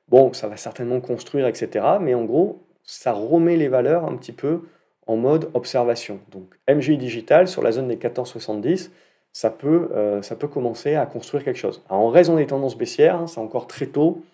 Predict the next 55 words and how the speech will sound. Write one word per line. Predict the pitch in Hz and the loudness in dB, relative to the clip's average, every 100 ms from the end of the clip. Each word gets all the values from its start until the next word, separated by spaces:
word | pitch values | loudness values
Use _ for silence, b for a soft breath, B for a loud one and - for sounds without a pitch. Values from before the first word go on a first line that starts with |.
| B B _ | B B _
on | 110 | -4
est | 123 | -2
sur | 143 | 0
des | 151 | -2
petites | 147 151 151 | -2 -6 -4
valeurs, | 143 147 143 147 | 0 2 2 2
il | |
n'y | 110 | 0
a | |
pas | - | -2
grand | 113 131 | -2 -2
monde | 143 | -2
dans | 139 | -4
les | 139 | -6
carnets | 135 135 143 | -6 -4 -2
d'ordre, | 135 139 143 b b b b - | 0 0 0 b b b b -8
donc | |
voilà, | 107 131 | 0 0
on | 101 | 0
ne | |
se | 95 | -4
précipite | - 120 - - 123 | -10 -10 -10 -14 -2
pas | - 135 | 2 2
selon | 131 110 117 | 2 -4 -2
les, | 113 104 | 0 0
les | 101 | -2
profils, | 101 104 - 160 180 - _ _ _ _ _ _ _ _ | -6 -8 -6 -4 -4 -8 _ _ _ _ _ _ _ _
mais | 139 175 | 6 6
je | 175 | 6
trouve | 131 - 170 165 | 2 4 4 2
que | 139 156 | 0 0
si | 147 - 135 | -2 -8 -2
jamais | 143 151 160 | 2 4 2
on | 139 | 2
doit | 120 120 | 4 4
avoir | 120 135 131 | 4 4 2
de | |
la | 117 | 2
rotation, | 113 123 123 - 127 | 2 2 -2 -2 -6
et | |
cetera, | - - 107 117 190 B B B B B B - | -6 -8 0 0 0 B B B B B B -4
le | 113 | 2
marché | 139 113 - 185 | 2 2 2 0
peut, | 180 165 170 - - - - - - - - | 2 2 4 2 -4 -8 -12 -14 -18 -20 -4
euh, | 123 120 127 | 0 0 -2
se | 127 - | -4 -2
remettre | 117 127 165 131 | 0 0 -2 -4
un | |
petit | 123 113 | -8 -6
peu | 160 | -2
à | 147 | 0
jouer | 117 135 | 0 -2
des | 147 | -2
petites | 131 - 131 | -4 -10 -12
capes. | - 101 - | -4 -4 -6